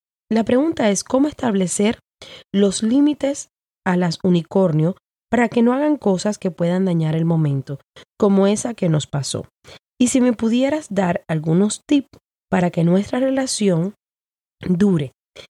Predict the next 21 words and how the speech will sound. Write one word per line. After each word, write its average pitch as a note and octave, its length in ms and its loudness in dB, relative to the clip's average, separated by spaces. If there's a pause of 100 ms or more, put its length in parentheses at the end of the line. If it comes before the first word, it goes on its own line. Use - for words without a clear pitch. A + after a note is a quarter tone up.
(100)
Te A#3+ 120 0
confieso B3 580 0
que - 80 -6
a F3 60 -2
veces F3+ 320 -4
tengo A3+ 280 -2
miedo F#3 460 2
de E3+ 160 -4
que F3+ 180 -4
esto F#3+ 240 -4
solo F#3+ 300 0
sea F3 280 -4
pasión F3 500 -4 (440)
y A3 120 4
no G3 160 2
amor, D#3+ 340 0 (180)
y G#3+ 60 -4
que A3 160 -2
con B3 220 2
el C4+ 160 0
tiempo E3+ 480 0